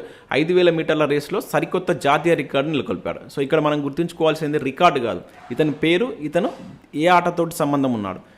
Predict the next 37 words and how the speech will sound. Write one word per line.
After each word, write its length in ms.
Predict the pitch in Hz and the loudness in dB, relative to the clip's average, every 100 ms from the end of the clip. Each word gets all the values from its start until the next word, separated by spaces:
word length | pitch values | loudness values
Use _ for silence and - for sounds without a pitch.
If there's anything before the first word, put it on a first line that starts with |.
| _ - 123 | _ -8 -6
So, 80 | 120 - - 127 | -6 -12 -10 -4
అథ్లెటిక్స్ 420 | 175 185 180 175 | 0 2 2 0
అని 120 | 156 | 0
చెప్పేసి 260 | 139 143 185 | 0 -2 -2
గుర్తుంచుకోండి. 640 | 156 135 120 - 110 135 | -4 -2 -6 -6 -4 0
చాలా 160 | 139 151 | 2 2
చాలా 120 | 151 | 0
ఇంపార్టెంట్. 380 | 139 135 131 165 | -2 -2 -2 -2
ఈ 100 | 170 | -2
రకంగా 280 | 135 131 139 | -2 -2 -4
క్వశ్చన్ 280 | 147 135 123 | -4 -4 -2
అడగవచ్చు. 520 | 92 82 - - _ _ _ _ _ _ | -2 -4 -6 -20 _ _ _ _ _ _
ఇక్కడ 140 | - 160 | -6 -4
చూసినట్లయితే, 440 | 151 147 139 151 | -2 -2 -2 -2
బైరాన్పల్లిలో 800 | 175 131 143 175 170 160 156 180 180 | 0 2 4 2 2 -2 0 0 0
చాళుక్యుల 400 | 156 160 165 165 | 0 0 0 -2
కాలం 340 | 156 143 143 139 | 2 2 2 2
నాటి 220 | 135 143 | 0 -4
శిల్పం 340 | - 131 127 | -8 -6 -4
అంటే 120 | 120 | -4
ఇక్కడ 220 | 127 135 110 | -6 -8 -6
చూడవచ్చు. 440 | 90 87 - 107 | -8 -8 -4 0
Already 300 | 135 143 143 | 2 2 2
నిన్నటి, 340 | 135 131 131 | 0 -2 -4
నిన్నటి 300 | 113 120 131 | -4 -4 -2
న్యూస్ 220 | 135 135 139 | -2 -2 -4
పేపర్లో 280 | 131 117 | -4 -4
కూడా 140 | 113 123 | -2 -2
ఈ 60 | |
అప్‌డేట్ 300 | 110 98 113 | -2 -2 -4
అయితే 200 | 113 107 95 | -4 -4 -6
చూసాం. 260 | 95 147 214 | -6 -6 -6
సిద్దిపేట 460 | 143 156 165 151 | -6 -4 -2 -2
జిల్లా 380 | 151 143 165 214 | -2 -2 -2 -4
ధూళిమిట్ట 480 | 135 143 156 147 135 | -4 -2 0 -2 -2
మండలంలో 560 | 135 120 117 123 123 180 | -4 -4 -4 -2 -2 -4
బైరాన్పల్లిలో 720 | 127 117 139 131 120 117 | 0 0 0 -2 -2 -2